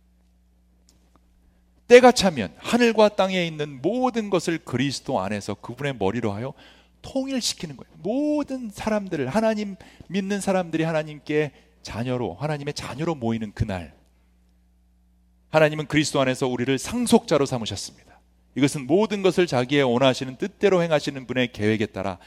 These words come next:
미리 정해진 일입니다. 그것은 그리스도께 맨 먼저 소망을 둔 우리로 하여금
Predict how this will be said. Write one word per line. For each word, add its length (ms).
미리 220
정해진 460
일입니다. 540
그것은 400
그리스도께 640
맨 340
먼저 320
소망을 400
둔 160
우리로 380
하여금 420